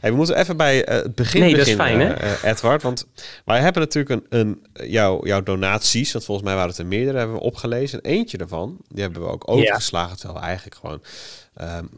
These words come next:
Speaker 1: wel, <laughs> we wilden hem wel voorlezen. Maar ja, dan, dan lopen we gewoon tegen de beperkingen aan van deze hele simpele gebroeders Slachters.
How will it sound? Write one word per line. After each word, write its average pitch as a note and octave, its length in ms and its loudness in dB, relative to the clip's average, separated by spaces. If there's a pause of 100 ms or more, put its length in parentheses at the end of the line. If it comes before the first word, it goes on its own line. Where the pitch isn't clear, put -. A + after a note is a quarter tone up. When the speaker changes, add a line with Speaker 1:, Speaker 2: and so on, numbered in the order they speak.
(160)
Speaker 1:
wel, F#2 340 0
<laughs> - 800 -8
we - 180 -12
wilden F#2+ 240 -2
hem E2 100 -12
wel E2 100 -8
voorlezen. G#2 560 4
Maar G#2 200 -2 (360)
ja, B2+ 180 0
dan, C3 280 0
dan C3 140 2
lopen D3+ 280 2
we B2+ 60 -6
gewoon C3+ 160 0
tegen C#3 320 -2
de B2 60 -6
beperkingen B2 720 -6
aan A2+ 420 -4
van A#2+ 180 -6
deze A#2 300 0
hele A2+ 300 -2
simpele C3+ 500 -4
gebroeders G#2 420 -4
Slachters. - 520 -6